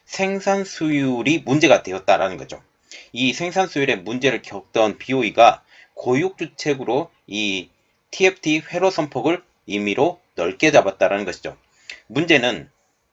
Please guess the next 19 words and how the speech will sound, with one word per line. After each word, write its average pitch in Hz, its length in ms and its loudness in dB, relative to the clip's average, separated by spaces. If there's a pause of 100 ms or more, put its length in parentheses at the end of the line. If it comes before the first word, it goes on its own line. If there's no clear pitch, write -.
(380)
애플의 139 320 2
사전 185 340 -4
승인 190 540 -6
없이 135 560 -4 (220)
임의로 156 480 0
설계, 139 600 0
어, 113 100 4
설계를 143 480 0 (160)
변경했다라는 107 720 2
내용입니다. 90 560 -14 (320)
그래서 135 460 4 (540)
지금 131 680 -2
애플의 175 400 2
컨펌을 185 420 -2
받지 127 440 -4
않고 110 560 -2 (260)
임의로 160 380 0
했기 147 240 -6
때문에 104 420 -2